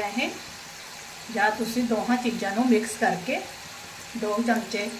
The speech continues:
ਬੇਸਣ ਦੇ ਲੈ ਲਓ ਤੇ ਦੋ ਚਮਚੇ ਕੌਰਨ ਸਟਾਰ ਦੇ ਲੈ ਲਓ, ਇਸ ਤਰ੍ਹਾਂ ਵੀ ਤੁਸੀਂ ਬਣਾ ਸਕਦੇ ਹੋ।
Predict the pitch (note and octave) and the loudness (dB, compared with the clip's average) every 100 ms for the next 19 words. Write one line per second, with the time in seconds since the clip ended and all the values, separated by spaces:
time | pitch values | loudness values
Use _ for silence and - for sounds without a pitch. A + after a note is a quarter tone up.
0 | - A#3 F3+ - A3 A3+ A3+ G#3 G#3+ B3 | -8 -2 -2 2 2 4 6 6 6 4
1 | A#3 G3 A3+ G#3+ G#3+ - A#3+ - G#3 - | 2 2 0 -2 -2 0 0 2 0 0
2 | - F#3+ E3+ E3 D#3+ D#3 D3+ F#3 A3 - | 2 2 2 -2 -4 -4 -6 -6 -6 -2
3 | F#3+ F3+ F3 F3 - F#3+ G#3 F#3+ - D#3+ | 0 0 0 -2 -2 -2 -2 -2 -4 -6
4 | D#3 D#3+ F3 | -6 -6 -8